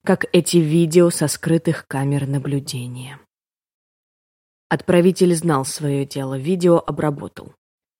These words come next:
Выделил нужные крупные планы, сбил такую нарезку, что захочешь, не оторвёшься. Гражданин Николаев занимался с девчонками в трико. Кого-то хвалил, обнимал и хватал за разные места,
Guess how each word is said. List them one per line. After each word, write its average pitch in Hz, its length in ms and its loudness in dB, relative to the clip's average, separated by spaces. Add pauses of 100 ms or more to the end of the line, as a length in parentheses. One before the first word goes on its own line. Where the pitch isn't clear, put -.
(320)
Выделил 208 540 8
нужные 185 480 8
крупные 165 440 2
планы, 214 540 4 (360)
сбил 185 380 6
такую 247 440 6
нарезку, 208 520 8
что 208 220 4
захочешь, 202 760 2
не 147 140 0
оторвёшься. 139 840 -6 (1080)
Гражданин 175 600 4
Николаев 202 560 4
занимался 175 720 2
с 196 40 -4
девчонками 170 720 -4
в - 80 -10
трико. 135 480 -8 (540)
Кого-то 226 360 4
хвалил, 175 720 4
обнимал 156 760 2 (100)
и 165 60 -2
хватал 170 420 2
за 214 160 2
разные 196 420 4
места, 147 600 0